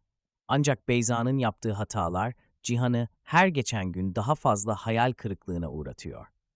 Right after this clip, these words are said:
Onun güvenini sarsan olaylar, Cihan'ın Beyza ile kurmayı düşündüğü aile yapısına zarar veriyor. Hançer için ise büyük bir şaşkınlık ve pişmanlık dönemi başlıyor.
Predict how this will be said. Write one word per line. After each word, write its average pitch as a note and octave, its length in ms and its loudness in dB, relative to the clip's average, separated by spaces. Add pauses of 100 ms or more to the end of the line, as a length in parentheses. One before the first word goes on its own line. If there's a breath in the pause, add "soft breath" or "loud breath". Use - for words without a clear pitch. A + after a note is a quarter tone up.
(440)
Onun D3+ 320 4
güvenini B2+ 460 0
sarsan A#2 460 0
olaylar, G2+ 540 0 (320)
Cihan'ın B2+ 480 2
Beyza C3+ 420 4
ile B2+ 160 0
kurmayı B2 520 -2
düşündüğü G#2+ 460 -2
aile G#2+ 360 -2
yapısına G2+ 460 -2
zarar F#2+ 400 -2
veriyor. - 380 -12 (240)
Hançer C3+ 420 2
için B2 260 -4
ise - 360 -6 (340)
büyük E3 280 0
bir A#2 80 -2
şaşkınlık G#2+ 760 -2
ve F#2 80 -4
pişmanlık - 720 -2
dönemi D#2 300 -6
başlıyor. - 540 -12